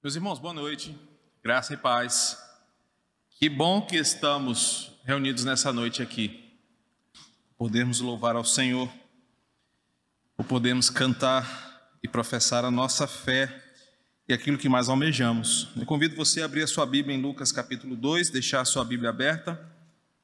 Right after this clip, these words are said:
Faremos uma meditação dos versos oito ao verso vinte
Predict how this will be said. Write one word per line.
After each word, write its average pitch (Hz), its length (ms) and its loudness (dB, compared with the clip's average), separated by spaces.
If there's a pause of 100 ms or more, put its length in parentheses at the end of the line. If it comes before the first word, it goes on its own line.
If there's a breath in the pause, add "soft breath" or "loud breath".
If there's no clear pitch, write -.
(640)
Faremos 131 360 2
uma 127 120 0
meditação 123 560 2
dos 127 160 -2
versos 127 360 0
oito 185 200 0
ao 143 80 2
verso 135 360 0
vinte - 680 0